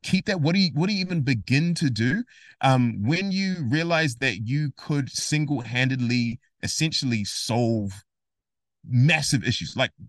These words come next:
you could solve, theoretically, you could solve world poverty, but how do you even go about it? My friend's like, "Yeah, I'd set up a charity." "Oh, are you gonna run this charity? You gonna manage it?" "No, I'll hire someone to manage it." "Okay, how do you know they're gonna do a good job? How do you know they're not gonna, like, defraud you?"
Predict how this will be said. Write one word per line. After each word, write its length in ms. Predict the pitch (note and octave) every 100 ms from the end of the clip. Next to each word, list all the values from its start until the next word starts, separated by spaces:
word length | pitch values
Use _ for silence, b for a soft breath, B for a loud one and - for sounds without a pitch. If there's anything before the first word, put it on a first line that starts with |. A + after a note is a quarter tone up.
| _
you 140 | D3
could 180 | D#3+ D#3+
solve, 280 | - - D3+ C#3 B -
theoretically, 580 | C#3 G#3 F#3 F3+ - C3
you 120 | A#2+
could 180 | A#2+ -
solve 380 | B2 A2+ F#2
world 280 | F2 G#2+ G2+
poverty, 440 | - G2 D2+ - - _
but 80 | -
how 260 | - C3 B2
do 100 | B2
you 40 |
even 220 | A2+ G2
go 160 | E2+ G2
about 200 | F2 F#2
it? 60 | - B
My 80 | C#3+
friend's 200 | D#3+ D3
like, 120 | C3
"Yeah, 160 | C3 D#3+
I'd 100 | -
set 140 | E3+
up 100 | D3+
a 40 | F#2+
charity." 320 | - F#3+ C#3 -
"Oh, 80 | C4
are 60 | C#3
you 160 | D3+ E3
gonna 140 | A3+
run 180 | F#3 B3+
this 120 | C#4+
charity? 180 | - D#3+
You 60 |
gonna 180 | D3 G3
manage 240 | C#3+ F3+ B3+
it?" 80 | - -
"No, 100 | G3
I'll 100 | G#3+
hire 200 | F#3 G3+
someone 220 | G3 G3+
to 60 | F#3
manage 200 | A#3 A3+
it." 60 | -
"Okay, 240 | B3 B3
how 100 | A3+
do 60 | A#3+
you 60 | A#3
know 120 | A3+
they're 140 | G#3+
gonna 140 | A3 A3
do 140 | A3
a 40 |
good 120 | G#3 F#3+
job? 260 | E4 -
How 80 | E3+
do 40 | G#3+
you 60 |
know 100 | G#3
they're 100 | G3
not 160 | G3 D3+
gonna, 320 | G3 F3+ E3 b b b _ -
like, 180 | C#3
defraud 460 | G#2+ D#3 D3+ C#4+ B3+
you?" 100 | F#2